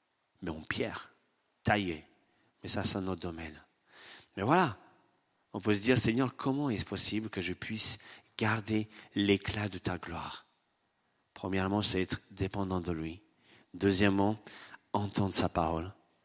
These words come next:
Troisièmement, la garder ou l'expérimenter. Et nous, dans notre vie de tous les jours, nous sommes tentés à mettre plus notre confiance dans les objets que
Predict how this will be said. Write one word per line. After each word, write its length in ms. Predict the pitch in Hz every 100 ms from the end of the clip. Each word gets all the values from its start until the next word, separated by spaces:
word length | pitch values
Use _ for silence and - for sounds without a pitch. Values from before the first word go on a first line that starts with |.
| _ _
Troisièmement, 680 | - - 110 98 95 92 95 - _ _ _ -
la 120 | 90
garder 460 | 80 85 - - - _ _ _ _ _ _ _
ou 100 | 92
l'expérimenter. 880 | 90 - - 90 85 80 - - - _ _ _ _ _ - - _
Et 100 | 104
nous, 320 | 92 120 135
dans 160 | 95 95
notre 260 | 95 - 92
vie 360 | 92 131 98 - - - - -
de 80 | -
tous 180 | - 110
les 140 | 104
jours, 280 | 90 90 92 104
nous 140 | 98 98
sommes 220 | - 90
tentés 480 | 101 98 92 87 104 _ _ _ _ -
à 120 | 90
mettre 300 | 90 90 -
plus 640 | - - 135 123 - - -
notre 200 | 101 -
confiance 800 | 113 - - 104 95 - - - - - _ -
dans 140 | 98
les 200 | 104 101
objets 420 | 101 87 87 92 - _ _ _ _ _ _ _ _ _ -
que 600 | 95 92 90 87 85